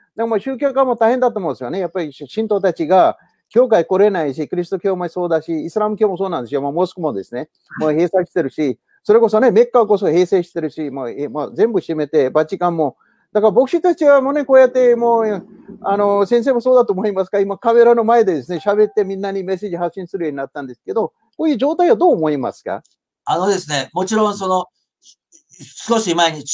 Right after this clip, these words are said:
Speaker 2: 歴史的なことから触れますと、
Speaker 1: どうぞ。
Speaker 2: 長い長い歴史の中で、まあ、まあ、伝染病がある、あ、あったわけですね。もう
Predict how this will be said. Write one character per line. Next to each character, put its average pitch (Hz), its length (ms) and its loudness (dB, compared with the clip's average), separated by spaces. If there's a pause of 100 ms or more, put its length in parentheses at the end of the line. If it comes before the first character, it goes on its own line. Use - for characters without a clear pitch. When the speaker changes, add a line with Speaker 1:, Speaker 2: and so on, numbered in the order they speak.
(140)
Speaker 2:
歴 185 200 -2
史 190 60 -6
的 196 160 -2
な 208 120 0
こ 170 100 -6
と 160 80 -6
か 139 100 -6
ら 131 60 -4
触 147 140 -8
れ 147 100 -6
ま 139 140 -4
す - 120 -20
と、 156 320 0 (200)
Speaker 1:
ど 202 120 6
う 151 40 2
ぞ。 117 260 2 (320)
Speaker 2:
長 180 280 2
い 160 60 0
長 165 260 0
い 147 40 -4
歴 147 160 -6
史 - 100 -12
の 143 80 -8
中 135 220 -6
で、 123 140 -2
ま 127 140 0
あ、 190 80 -6 (720)
ま 143 180 -4
あ、 - 20 -12
伝 156 260 -4
染 147 240 -4
病 139 280 0 (240)
が 127 260 -2
あ 127 60 0
る、 127 100 -8
あ、 123 180 -2
あ 131 100 0
っ - 60 -10
た 160 100 2
わ 127 60 -2
け 110 60 -8
で 104 60 -10
す - 100 -6
ね。 190 60 2
も 139 200 -2
う - 20 -10